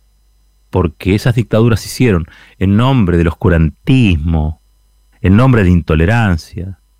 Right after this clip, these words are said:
Esas dictaduras horribles nos sumergieron en el subdesarrollo.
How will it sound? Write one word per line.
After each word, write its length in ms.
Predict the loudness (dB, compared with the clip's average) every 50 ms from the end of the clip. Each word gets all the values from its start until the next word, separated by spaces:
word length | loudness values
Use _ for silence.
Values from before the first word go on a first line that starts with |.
| _ _ _ _ _ _ _ _ _ _ _ _ _ _ _ _ _ _ _ _ _ _ _ _ _ _ _ _ _ _ _ _ _ _ _ _
Esas 220 | -12 -4 -4 -4
dictaduras 420 | -4 -2 -2 0 0 2 0 0 -2
horribles 840 | -4 -2 0 0 0 2 2 2 0 0 0 0 -2 -2 -6 -12 _ _ _ _ _ _ _ _ _ _ _ _ _
nos 220 | -6 -4 -4 -4 -6 -14 _ _ _ _ _ _ _ _ _ -10
sumergieron 640 | -4 0 0 0 0 -2 -2 0 0 2 2 2
en 60 | 2 0
el 80 | 0
subdesarrollo. 1080 | -2 -4 -4 -2 0 -2 -2 -2 -4 -2 0 0 0 0 -4 -6 -6 -6 -4 -4 -6